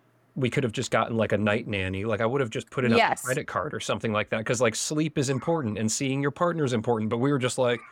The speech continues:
Speaker 1: "No, we have to do this because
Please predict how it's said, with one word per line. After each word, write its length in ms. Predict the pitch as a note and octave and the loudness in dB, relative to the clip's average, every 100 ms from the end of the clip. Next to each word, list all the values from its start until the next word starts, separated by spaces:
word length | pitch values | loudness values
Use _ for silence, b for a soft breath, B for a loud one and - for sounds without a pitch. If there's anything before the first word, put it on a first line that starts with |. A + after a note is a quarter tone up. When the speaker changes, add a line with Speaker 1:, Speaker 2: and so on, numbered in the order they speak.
| b b b - | b b b 2
Speaker 1:
"No, 340 | F3 F3+ F3 | 4 6 6
we 160 | D#3 D3 | 4 2
have 240 | E3 D3 | 0 -2
to 80 | - | -4
do 200 | B2+ E3+ | 0 2
this 240 | D3+ C3+ - | 4 2 0
because 560 | D3 C3+ C#3 C3+ A#2+ | -4 0 2 2 0